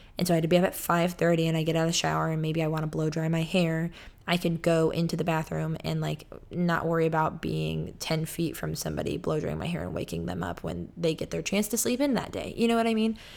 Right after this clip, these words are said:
So that's nice. And then also if multiple people are getting ready, we've got a lot of mirrors, a lot of sinks, a lot of place to brush your teeth and do your makeup. So that's cool. The apartment is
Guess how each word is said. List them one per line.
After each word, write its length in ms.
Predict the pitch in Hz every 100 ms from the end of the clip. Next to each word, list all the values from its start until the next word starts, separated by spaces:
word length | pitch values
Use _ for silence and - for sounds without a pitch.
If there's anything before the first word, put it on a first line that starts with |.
| -
So 420 | - 185 175 170 175 - - -
that's 260 | 247 269
nice. 200 | 185 180
And 120 | 180 202
then 100 | 175
also 240 | 170 175
if 140 | 165
multiple 300 | 175 165 -
people 260 | - - 92
are 60 | 101
getting 240 | 98 104
ready, 220 | 98 95
we've 180 | - -
got 240 | - 67 -
a 80 | -
lot 200 | - 95
of 60 | 170
mirrors, 300 | 170 170 170
a 60 |
lot 140 | 165 165
of 60 |
sinks, 560 | - 175 170 - - - -
a 40 | 175
lot 80 |
of 60 | 165
place 160 | 170 165
to 80 | 165
brush 180 | 165
your 60 | 165
teeth 180 | 170 160
and 100 | 160
do 60 |
your 100 | 165
makeup. 360 | 165 156 160 160 - - - - -
So 440 | - 170 165 170 -
that's 240 | 262 -
cool. 380 | - - 180 180 - - - - -
The 500 | 175 190 190 180 -
apartment 520 | - - 254 254 214 -
is 420 | 175 170 165